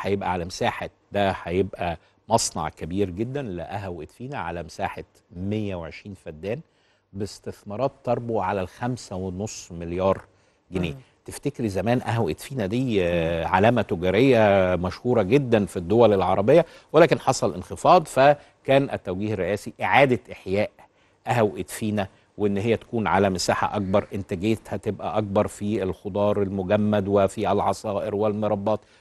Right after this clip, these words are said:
Speaker 1: و-،
Speaker 2: مم.
Speaker 1: وخلافه. تمام؟ ده شق. الشق التاني بقى الحقيقة الزيوت،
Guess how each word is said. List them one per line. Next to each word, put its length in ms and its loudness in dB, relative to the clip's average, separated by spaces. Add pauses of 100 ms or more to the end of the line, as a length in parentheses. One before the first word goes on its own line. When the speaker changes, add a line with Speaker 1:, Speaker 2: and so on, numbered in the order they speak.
(120)
Speaker 1:
و-، 80 6
Speaker 2:
مم. 140 8
Speaker 1:
وخلافه. 460 0 (220)
تمام؟ 300 0
ده 160 8
شق. 300 4
الشق 300 -2
التاني 400 4
بقى 260 6 (300)
الحقيقة 480 2
الزيوت، 380 4